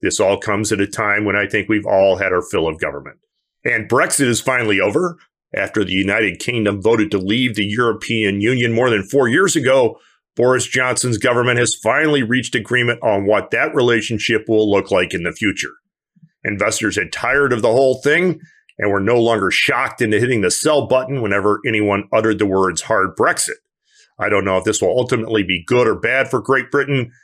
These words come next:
but I know that ten years from now, we'll have a tough time remembering what all the uproar was about.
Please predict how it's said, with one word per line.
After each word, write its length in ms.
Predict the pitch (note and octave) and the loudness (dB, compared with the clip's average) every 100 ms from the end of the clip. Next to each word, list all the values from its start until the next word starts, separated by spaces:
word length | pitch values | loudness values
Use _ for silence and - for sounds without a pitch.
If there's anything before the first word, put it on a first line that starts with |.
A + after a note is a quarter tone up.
| _ _ - | _ _ -4
but 100 | G2 | -2
I 80 | G2+ | 0
know 140 | G#2 | 0
that 160 | F#2+ - | 0 -2
ten 240 | G2+ F#2 | -4 0
years 260 | C3 D3 D3 | 0 0 -2
from 140 | B2+ | 0
now, 280 | A#2 A#2 A2 | 2 2 2
we'll 260 | G2+ A#2 | 2 2
have 140 | A2+ G2+ | 2 0
a 60 | |
tough 300 | G2+ A2 F#2 | 0 -2 -2
time 340 | - G#2 F#2+ F#2+ | -4 -4 -2 -2
remembering 580 | F2+ F2+ D#2+ E2+ E2 E2 _ _ | -2 -2 0 0 -2 -6 _ _
what 200 | - A#2+ | 0 2
all 160 | G#2+ G2 | 4 2
the 160 | G2 - | 0 -2
uproar 460 | G#2 - D#2 C#2+ | -4 -2 -2 -2
was 160 | D2+ D#2 | -4 -6
about. 300 | D2 D#2 | -6 -6